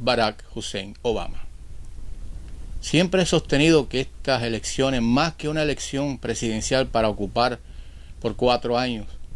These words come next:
la Casa Blanca, va a ser un referéndum, donde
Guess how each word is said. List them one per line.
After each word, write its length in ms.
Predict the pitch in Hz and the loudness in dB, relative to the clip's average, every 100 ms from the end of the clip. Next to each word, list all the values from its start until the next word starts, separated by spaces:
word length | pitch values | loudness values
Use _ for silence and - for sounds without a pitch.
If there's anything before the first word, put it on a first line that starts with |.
| - - - - - - - - - - - | -6 -6 -6 -8 -10 -8 -6 -8 -8 -10 -6
la 160 | 107 101 | -4 -2
Casa 240 | 117 160 | -2 -2
Blanca, 400 | 147 113 101 104 - - - | -2 -2 -4 -10 -10 -10 -10
va 140 | 107 123 | 0 0
a 60 | |
ser 260 | 120 139 135 - - - - | 2 0 -2 -8 -20 -20 0
un 240 | 135 143 | 2 2
referéndum, 720 | 143 - 113 - 107 107 107 - - - - - - - - - - - - - - - - - - | -2 -4 -4 -2 -4 -4 -8 -10 -10 -8 -6 -6 -8 -12 -12 -8 -6 -6 -6 -2 0 4 6 4 4
donde 420 | 127 131 123 123 | 2 4 2 -2